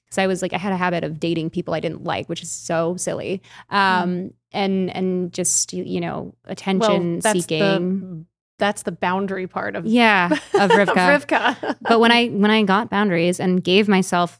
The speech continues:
Speaker 1: little, not rules, but just guidelines for dating
Speaker 2: Mm.
Speaker 1: and stopped drinking and stopped doing drugs, my whole world just cracked open and, and
Speaker 2: Mm.
Speaker 1: it got so much bigger than,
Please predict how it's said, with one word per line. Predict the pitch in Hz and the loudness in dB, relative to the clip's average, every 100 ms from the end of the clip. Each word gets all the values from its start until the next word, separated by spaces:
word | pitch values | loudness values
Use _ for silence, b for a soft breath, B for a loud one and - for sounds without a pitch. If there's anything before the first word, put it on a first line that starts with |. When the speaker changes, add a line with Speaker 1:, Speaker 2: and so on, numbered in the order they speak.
| _ | _
Speaker 1:
little, | 190 196 196 185 - - | 0 2 2 0 -6 0
not | 403 - 196 | 0 0 2
rules, | 330 226 196 | 4 6 4
but | 190 196 | 2 0
just | 240 - | -2 0
guidelines | 175 180 208 220 220 | 2 4 4 4 4
for | 226 | 0
dating | 170 - 185 214 240 254 247 - | 0 0 2 4 4 2 0 -10
Speaker 2:
Mm. | 190 180 | -8 -4
Speaker 1:
and | 165 | -4
stopped | - 151 196 - | 0 -2 -2 0
drinking | 269 254 240 226 220 214 | 2 4 4 4 4 2
and | 170 | -2
stopped | - 147 | -4 0
doing | 190 233 | 2 2
drugs, | 233 269 220 196 196 - _ _ _ _ _ | 4 4 4 2 0 -4 _ _ _ _ _
my | 233 240 254 | 4 4 4
whole | 226 277 254 | 2 2 4
world | 214 247 226 185 | 4 4 2 0
just | 180 | -8
cracked | - 208 202 202 | -4 -2 -2 -2
open | 208 196 175 175 | -2 -2 -2 -2
and, | 170 175 180 | -2 -4 -4
and | 190 180 196 | -4 -2 -2
Speaker 2:
Mm. | |
Speaker 1:
it | - | 0
got | 214 - | -2 -2
so | - 240 | -2 0
much | 254 277 214 | 0 -2 -2
bigger | 196 165 156 | -2 -2 -4
than, | 170 165 160 165 | -6 -6 -6 -8